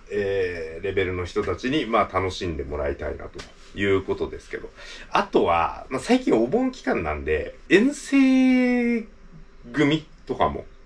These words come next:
ちょっと大歓迎したいなというところですよね。今年結構パス買って通ってる人の顔ぶれが結構新しい人増えてきたっ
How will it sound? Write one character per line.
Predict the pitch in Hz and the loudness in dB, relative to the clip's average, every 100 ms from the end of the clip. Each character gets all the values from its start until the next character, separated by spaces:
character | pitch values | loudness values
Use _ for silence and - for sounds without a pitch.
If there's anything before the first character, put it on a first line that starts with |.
| - | -12
ち | 117 | -8
ょ | |
っ | |
と | 80 | 2
大 | 113 113 | 6 6
歓 | 107 107 80 | 6 2 0
迎 | 71 - - - | -6 -8 -14 -18
し | - | -2
た | - 71 | 0 2
い | |
な | 71 | -2
と | - - - - - - - | -12 -20 -20 -20 -20 -20 -6
い | 101 | -2
う | 95 | -2
と | 95 | -2
こ | 85 | -2
ろ | 67 | -4
で | |
す | 65 - | -12 -14
よ | |
ね。 | 78 - - - | -14 -16 -18 -4
今 | - | 4
年 | - 226 - 240 233 | 8 8 6 2 6
結 | 247 233 - - | 4 4 -4 -8
構 | - 92 87 - - - - | 0 2 2 -4 -12 -20 -4
パ | - 180 | -2 -2
ス | - 113 | 0 -2
買 | - - - | -2 -8 -8
っ | |
て | - - 98 | -4 0 0
通 | - 101 | 6 6
っ | 104 - - - | 6 2 -14 -2
て | 101 | 0
る | 107 | 0
人 | 98 - 92 | 0 -2 0
の | 85 | 0
顔 | - 98 101 110 | 0 4 6 4
ぶ | 101 110 | 2 6
れ | 104 101 101 98 - - - - - | 10 12 12 8 2 -18 -20 -20 -4
が | 110 101 101 | 4 4 4
結 | 143 - | 0 0
構 | - - 113 | 2 4 6
新 | 113 | 6
し | - 95 | 4 -4
い | |
人 | - 80 | -6 -6
増 | - 90 | 2 2
え | - - - | 0 -12 -10
て | 76 | -10
き | - | -4
た | - | -2
っ | - | -2